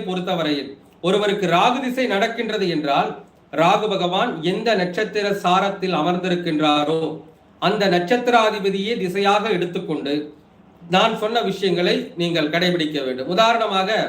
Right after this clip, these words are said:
ஒருவருக்கு ராகு திசை நடக்கின்றது, ராகு பகவான் புதனுடைய நட்சத்திர சாரத்தில் இருந்து திசையை நடத்துகின்றார் என்றால், அந்த திசையை புதன் திசையாக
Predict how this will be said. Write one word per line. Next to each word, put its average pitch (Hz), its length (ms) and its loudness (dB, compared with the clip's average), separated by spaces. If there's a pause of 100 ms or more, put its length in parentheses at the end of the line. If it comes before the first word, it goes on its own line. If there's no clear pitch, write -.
(400)
ஒருவருக்கு 196 500 0
ராகு 240 260 2
திசை 240 240 -4
நடக்கின்றது, 190 640 -2 (520)
ராகு 226 360 4
பகவான் 214 440 0
புதனுடைய 214 420 -2 (160)
நட்சத்திர 214 360 -2 (120)
சாரத்தில் 190 460 2
இருந்து 196 280 -2
திசையை 196 360 -2
நடத்துகின்றார் 160 600 0
என்றால், 147 340 0 (480)
அந்த 196 240 2
திசையை 240 280 0 (100)
புதன் 233 240 0
திசையாக 202 520 0